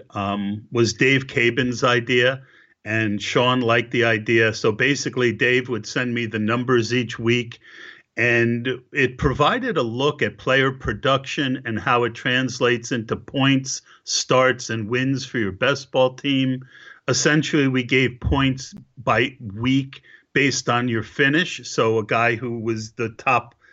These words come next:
the top three guys would get five points, the second tier would get four, et cetera.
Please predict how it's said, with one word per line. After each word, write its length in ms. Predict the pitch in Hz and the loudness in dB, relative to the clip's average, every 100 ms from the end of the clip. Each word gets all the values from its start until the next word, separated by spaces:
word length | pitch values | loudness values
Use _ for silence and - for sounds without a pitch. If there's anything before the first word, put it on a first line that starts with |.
| _ _ - | _ _ -2
the 100 | 143 | 0
top 380 | 165 151 - | 0 -2 -6
three 240 | - 147 139 | -6 -2 0
guys 500 | 139 131 127 131 127 | 0 0 0 -4 -8
would 140 | 123 | -6
get 220 | 131 127 | -4 -4
five 360 | - 165 160 160 | -2 0 0 -2
points, 480 | 170 147 143 135 - | -6 -6 -6 -8 -8
the 240 | 127 117 | -4 -4
second 460 | 117 151 143 143 - | -2 -2 0 -4 -4
tier 160 | 131 117 | -4 -4
would 140 | 113 | -2
get 240 | 117 113 | -4 -4
four, 400 | - 147 147 139 | -4 2 4 4
et 160 | 120 117 | 2 -2
cetera. 580 | - 139 135 135 120 | -2 0 2 2 0